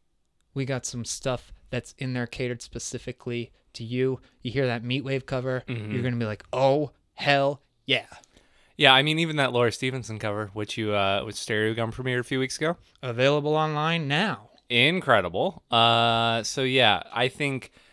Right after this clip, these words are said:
Speaker 2: Wilco was a band that took me a long time to come around on for weird reasons.
Speaker 1: Reasons that I, as a, I've been a fan of the band since, I mean, I grew up with them. But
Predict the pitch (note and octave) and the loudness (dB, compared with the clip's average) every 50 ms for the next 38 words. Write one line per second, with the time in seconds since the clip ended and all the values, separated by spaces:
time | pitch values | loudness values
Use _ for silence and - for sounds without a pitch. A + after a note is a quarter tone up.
0 | _ _ - C#3+ D#3 D3+ F#3+ F#3 F3 D#3+ D#3 D3 D3 C#3+ C#3 C3+ B2+ B2 - - | _ _ 0 0 2 4 4 4 2 2 2 2 2 2 2 0 0 -2 -2 -8
1 | C#3 B2+ C#3 B2+ A#2+ A2+ A#2 A#2 A#2 A2 - A#2+ A2+ A2+ A2+ - - A2 A2 A2 | -10 -8 -6 -6 -2 0 0 -2 -2 -2 -2 -2 -2 -2 -4 -6 -4 -4 -2 0
2 | G#2+ G#2+ A2+ C3+ D#3 E3 F3+ G3+ A3 - - - - _ _ _ _ _ _ _ | 0 0 0 0 -2 -2 -2 -4 -6 -8 -12 -20 -20 _ _ _ _ _ _ _
3 | _ - - - - C3+ B2+ A#2+ A#2 A2 - _ _ _ _ _ _ _ _ _ | _ -20 -14 -6 0 0 2 2 2 0 -4 _ _ _ _ _ _ _ _ _
4 | _ _ _ _ _ _ _ _ - C3+ C3 D3+ E3+ E3+ E3+ E3 E3 D#3+ E3+ E3+ | _ _ _ _ _ _ _ _ -12 -6 -2 2 4 6 6 6 6 4 4 4
5 | F3 E3+ D#3+ F#3 F#3+ G3+ G3+ - - - _ _ _ _ _ _ _ _ - - | 4 4 4 4 2 2 2 0 -4 -6 _ _ _ _ _ _ _ _ -14 -8
6 | F#3+ E3 F3+ G#3 A3+ A#3 A3 C4 B3 B3 A#3+ A3 - F3 D#3+ D3 C3+ B2 B2 - | -4 -2 0 0 0 0 0 0 0 0 0 -2 0 2 2 4 4 2 0 -4
7 | _ _ - - D#3 E3+ F#3 F#3+ G3 G#3 G#3+ A3 A3 - - - _ _ _ - | _ _ -2 0 2 4 4 2 2 0 -2 -4 -6 -10 -12 -20 _ _ _ -4
8 | D3 C#3+ C#3+ C3 C#3 C#3+ C3+ C3 - _ _ _ - D3 D3+ D3+ C#3+ D3+ D#3 D3+ | -2 -2 -2 0 0 0 0 -2 -2 _ _ _ 2 2 2 2 2 0 0 -2
9 | C3+ - - D#3 D3+ D3+ D3+ C#3+ B2 A#2+ B2 B2+ B2+ B2+ B2+ C3+ C3+ B2+ B2+ C#3+ | -2 -2 -2 0 0 0 -2 -2 -6 -6 -10 -12 -10 -8 -4 -4 -4 -2 0 0
10 | D3 D3 C#3+ C#3+ C#3 B2+ - - - C3 B2 A#2 - - - - - _ _ _ | 0 2 0 0 -2 -4 -4 -6 -4 -4 -4 -6 -6 -8 -12 -12 -12 _ _ _
11 | _ - C3 B2 A#2+ B2+ B2 B2 B2 B2 B2+ C#3 D3 D#3 D3+ D3+ D3 C#3 - A#2+ | _ -10 -8 -6 -4 -2 -2 -2 -2 -4 -2 0 2 4 6 4 4 2 0 -10
12 | A2 _ - A2 F#2+ - _ _ _ _ _ _ _ _ _ - - B2 A#2+ A2+ | -12 _ -12 -14 -14 -14 _ _ _ _ _ _ _ _ _ -6 -2 0 0 0
13 | A2 - | -2 -6